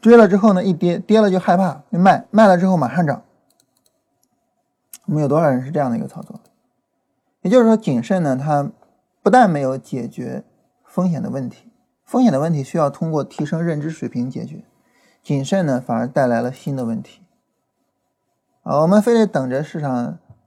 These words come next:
非常，就是说让我们觉得安全了，啊，所谓的谨慎了，所谓怎么样，然后我们才去做。结果我们发现呢，我们的谨慎并没有帮助我们把交易做好，啊，我们的谨慎反倒把交易给搞砸了，反倒把交易给搞砸了。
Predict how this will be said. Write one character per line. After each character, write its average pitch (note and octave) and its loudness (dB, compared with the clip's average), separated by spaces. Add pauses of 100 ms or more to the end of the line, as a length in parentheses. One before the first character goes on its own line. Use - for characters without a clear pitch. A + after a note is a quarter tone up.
(140)
非 - -8
常， D3 -2
就 D3 -6
是 D3 -6
说 C#3+ -6
让 D3 -2
我 B2+ -2
们 B2 -6
觉 B2+ -8
得 B2+ -8
安 C#3 -6
全 D3 -8
了， - -10
啊， - -10
所 C3 -10
谓 C3+ -4
的 C#3 -4
谨 - -10
慎 C3 -10
了， C3 -10
所 C#3 -12
谓 C3+ -8
怎 - -12
么 - -8
样， - -10 (400)
然 C3 -4
后 C#3+ 0
我 C3 -2
们 A#2+ -4
才 C3 -8
去 B2 -10
做。 - -12 (420)
结 E3 -2
果 F#3 2
我 E3+ 2
们 C3 -4
发 C#3 -4
现 C#3 -6
呢， B2+ -4
我 A#2 -4
们 A#2+ -6
的 C#3+ -6
谨 B2 -6
慎 C#3 -8
并 C#3 -6
没 C3 -6
有 C3+ -6
帮 D#3 -4
助 E3 -6
我 B2 -4
们 A#2 -6
把 A#2+ -10
交 C#3+ -6
易 C#3+ -6
做 C#3+ -10
好， B2+ -16 (560)
啊， A#2+ -8
我 A#2+ -4
们 C3 -6
的 D3+ -4
谨 A#2 -10
慎 C3 -10
反 - -12
倒 C3 -8 (640)
把 A#2+ -12
交 B2 -8
易 A#2+ -8
给 A2+ -14
搞 - -16
砸 - -20
了， E3+ -20 (1500)
反 A#2+ -6
倒 C#3 -4
把 C3 -8
交 C3 -12
易 - -10
给 - -14
搞 - -20
砸 - -20
了。 - -20